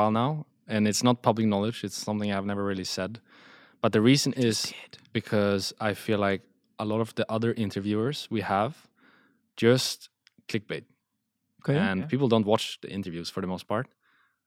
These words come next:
Speaker 1: And I know Travis is much nicer in that regard. He doesn't actually, like, put you out there if you say something that could be a little bit controversial. He leaves it a bit more subtle, subtle.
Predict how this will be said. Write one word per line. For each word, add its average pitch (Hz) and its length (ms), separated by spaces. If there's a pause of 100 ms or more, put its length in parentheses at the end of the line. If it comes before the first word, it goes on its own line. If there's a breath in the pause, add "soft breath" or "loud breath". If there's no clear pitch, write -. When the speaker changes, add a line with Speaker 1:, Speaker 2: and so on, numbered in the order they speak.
(160)
Speaker 1:
And 98 360
I 107 140
know 107 540
Travis 107 380
is 98 200
much 104 240
nicer 98 260
in 110 60
that 110 160
regard. 107 220
He 101 60
doesn't 98 280
actually, 98 320
like, 92 260
put - 180
you 98 80
out 95 220
there 120 300
if - 220
you 92 360 (200)
say 98 240
something 104 400
that 98 140
could 92 160
be 95 100
a 95 40
little 95 180
bit 92 120
controversial. 98 560
He 101 140
leaves 95 320
it 92 80
a 95 60
bit 87 180
more 92 120
subtle, 104 440
subtle. 113 600